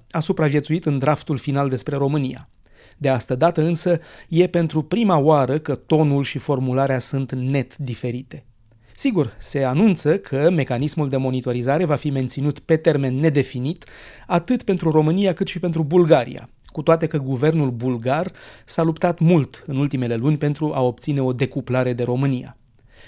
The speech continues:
România însă nu e doar criticată, dar tonul criticilor e nemai auzit într-un asemenea raport.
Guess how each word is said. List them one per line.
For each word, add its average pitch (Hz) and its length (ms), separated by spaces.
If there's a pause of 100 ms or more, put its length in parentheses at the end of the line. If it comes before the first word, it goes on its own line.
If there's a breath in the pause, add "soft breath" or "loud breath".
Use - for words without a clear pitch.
(120)
România 240 400
însă 233 220
nu 233 180
e 202 200
doar 143 240
criticată, 143 800
dar 143 260 (120)
tonul 214 420
criticilor 160 600
e 156 140
nemai 165 360
auzit 127 380
într-un 143 220
asemenea 127 420
raport. - 580